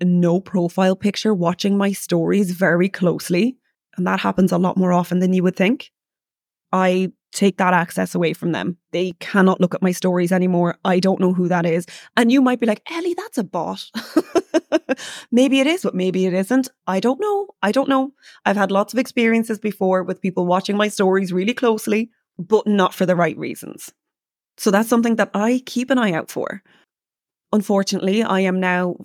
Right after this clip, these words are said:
very careful <laughs> about the online service providers that I choose to come and help me in my own business. Because unfortunately, I've had an experience before where there was somebody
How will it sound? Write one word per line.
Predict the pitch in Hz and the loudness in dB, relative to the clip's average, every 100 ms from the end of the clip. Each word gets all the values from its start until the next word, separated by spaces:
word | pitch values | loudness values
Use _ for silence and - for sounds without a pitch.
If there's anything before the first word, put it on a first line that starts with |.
| - | -6
very | 226 302 | -2 0
careful | - - 415 480 196 175 196 233 | -2 -2 -2 -2 -2 -2 -4 -8
<laughs> | - | -4
about | 226 - 220 226 208 190 - - - - - - | -4 -2 0 2 0 -2 -10 -20 -20 -20 -10 2
the | 226 | 4
online | 208 208 196 | 4 2 2
service | 196 190 180 185 | 0 -2 -2 -4
providers | - 185 180 175 208 | -4 0 0 2 0
that | - 180 | 0 0
I | 180 | 0
choose | - 180 180 | 0 -2 -2
to | - | -4
come | - 180 | -2 0
and | 180 | 0
help | - 185 170 - - | 0 0 0 -4 -8
me | 190 190 170 208 - | 0 2 2 -2 -2
in | 185 | 0
my | 175 165 | 2 2
own | 175 170 165 | 4 2 2
business. | 156 156 160 262 - - _ _ _ _ _ _ _ | -2 -2 -2 -2 -6 -16 _ _ _ _ _ _ _
Because | 196 185 180 | -2 0 0
unfortunately, | 190 185 180 170 - 185 190 233 - - _ _ | 0 0 0 -2 -2 -2 0 -2 -4 -14 _ _
I've | 190 190 | 0 0
had | 196 185 190 175 - | 2 2 2 0 0
an | 185 | 0
experience | - 180 180 175 180 - | 0 0 2 4 2 0
before | 185 - 175 175 240 | -4 0 2 2 2
where | 220 185 175 175 175 | 2 2 2 0 -2
there | 180 | -2
was | 170 180 | -2 -2
somebody | - 180 175 175 208 226 | 2 2 2 2 0 -2